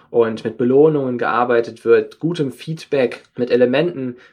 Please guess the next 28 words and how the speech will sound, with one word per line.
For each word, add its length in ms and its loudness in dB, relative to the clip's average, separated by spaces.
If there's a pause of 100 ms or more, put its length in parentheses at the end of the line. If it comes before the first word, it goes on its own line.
bei 80 0
denen 200 2
wir 120 0
uns 180 -4
glücklich 640 0
fühlen, 540 2
wenn 200 2
wir 120 4
sie 200 -6
ausgeführt 960 -2
haben, 440 -4 (340)
all 240 -2
das 280 -2
sorgt 300 0
dafür, 300 -2
dass 180 -4
wir 160 -6
unbedingt 680 -2
dranbleiben 640 -4
wollen. 400 0 (280)
Und 220 -8
das 360 -6 (400)
kann 280 -4
man 340 -2
auch 260 2
mit 140 -4
etwas 360 -2
Produktivem 840 -4